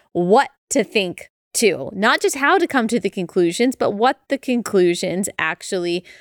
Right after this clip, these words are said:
are. And especially when it comes to parenting. Parenting, education is discipleship. And when you think about education like that, that, okay, your kids are being made into disciples of someone,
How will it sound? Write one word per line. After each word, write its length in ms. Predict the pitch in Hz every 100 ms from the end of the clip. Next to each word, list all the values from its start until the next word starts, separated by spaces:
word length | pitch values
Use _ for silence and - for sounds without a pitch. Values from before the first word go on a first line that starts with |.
| _ _
are. 360 | - 339 240 180
And 120 | -
especially 480 | 269 - 339 381 392
when 140 | 330
it 80 | 254
comes 380 | - 196 202 -
to 80 | 233
parenting. 680 | - 233 320 311 214 131 -
Parenting, 680 | - 190 202 262 269 285 294 -
education 580 | 196 202 233 214 - 247
is 140 | 202
discipleship. 760 | - 202 185 180 175 - - - - - -
And 100 | -
when 80 | 233
you 100 | 226
think 300 | 214 381 415
about 240 | 320 233 -
education 500 | 185 190 196 - 139
like 200 | 104 -
that, 260 | - - - - _ -
that, 280 | 202 190 -
okay, 240 | 226 262
your 280 | 170 202 302
kids 260 | 320 349 -
are 200 | 208 247
being 440 | 226 240 220 190
made 460 | 185 185 175 160 -
into 320 | 214 226 240
disciples 640 | 185 185 190 180 - 170 160 -
of 260 | 196 202 180
someone, 580 | - 170 151 135 104